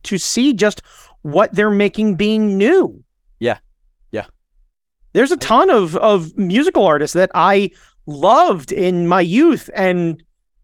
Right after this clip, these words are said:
Speaker 1: I couldn't tell you the last time they made albums 'cause I haven't bothered to go and look.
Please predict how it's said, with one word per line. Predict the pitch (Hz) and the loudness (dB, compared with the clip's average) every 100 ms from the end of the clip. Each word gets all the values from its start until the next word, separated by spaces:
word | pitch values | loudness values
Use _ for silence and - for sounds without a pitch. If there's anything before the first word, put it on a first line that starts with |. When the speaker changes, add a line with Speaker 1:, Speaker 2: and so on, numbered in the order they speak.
| - | -2
Speaker 1:
I | 294 | 0
couldn't | 339 466 | 0 -2
tell | 254 330 | 0 0
you | 349 | 0
the | 202 | 2
last | 196 196 | 0 0
time | 220 214 | 0 0
they | 214 | 0
made | 208 214 | 0 0
albums | 214 277 381 | 2 2 0
'cause | 294 | -2
I | 247 254 | 0 0
haven't | 214 240 262 | -2 -2 0
bothered | 254 262 | 0 0
to | 247 | 0
go | 285 | 0
and | 285 | 0
look. | 214 392 427 | 0 -2 -2